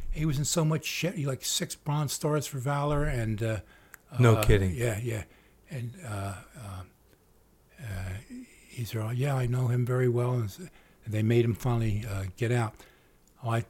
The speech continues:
Speaker 1: explained to him. I got him in my office. He doesn't have any paperwork, doesn't have any shit. Uh, he went, sent him to the V A. They sent him back 'cause he doesn't have any
Speaker 2: Right.
Speaker 1: proof. So Lyons gets on the phone with all the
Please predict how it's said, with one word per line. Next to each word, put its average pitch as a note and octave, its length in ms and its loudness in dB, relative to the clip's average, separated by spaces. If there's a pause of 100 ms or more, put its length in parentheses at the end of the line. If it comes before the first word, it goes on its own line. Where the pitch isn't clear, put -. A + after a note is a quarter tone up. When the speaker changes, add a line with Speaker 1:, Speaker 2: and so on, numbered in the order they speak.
Speaker 1:
explained G3 500 6
to B2 100 10
him. B2 100 4
I B2 100 2
got B2+ 140 2
him B2 100 4
in A#2 100 2
my A2+ 140 4
office. B2 600 -2
He G#2+ 200 -2
doesn't G#2 180 -2
have G#2 160 -2
any A2+ 80 0
paperwork, C#3 640 -2
doesn't A2 220 -2
have G#2 120 -2
any F#2+ 100 -4
shit. - 480 -4 (180)
Uh, - 40 -8 (160)
he A2+ 220 -2
went, B2 340 -4
sent C#3 200 0
him C3 40 2
to A2+ 60 0
the A2+ 100 0
V A2 220 4
A. C3 120 6
They A#2+ 120 2
sent A2+ 280 0
him G#2 80 0
back A#2+ 260 0
'cause A#2+ 100 -6
he A2 80 -2
doesn't A2+ 180 -2
have A#2 140 0
any A#2 140 -2 (600)
Speaker 2:
Right. C3 60 -2
Speaker 1:
proof. D#3 340 10 (440)
So C3+ 420 8
Lyons D#3 360 6
gets C3 160 -2
on C3 120 4
the B2+ 40 2
phone B2+ 560 2
with B2 240 -4
all B2 200 2
the B2 120 2